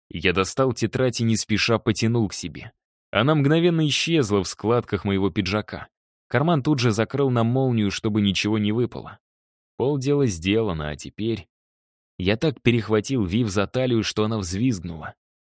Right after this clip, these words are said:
И нет, я не положил ее бережно на кровать.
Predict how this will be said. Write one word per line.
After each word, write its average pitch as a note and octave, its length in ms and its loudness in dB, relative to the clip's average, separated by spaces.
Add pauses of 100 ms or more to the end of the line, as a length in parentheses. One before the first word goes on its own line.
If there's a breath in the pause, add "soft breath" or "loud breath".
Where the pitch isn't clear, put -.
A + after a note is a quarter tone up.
(160)
И A#2+ 100 2
нет, G#2 400 2
я F#2+ 160 2
не C3 120 2
положил C3+ 560 2
ее A#2+ 180 4
бережно G2+ 540 0
на G2 120 -2
кровать. G2 520 -4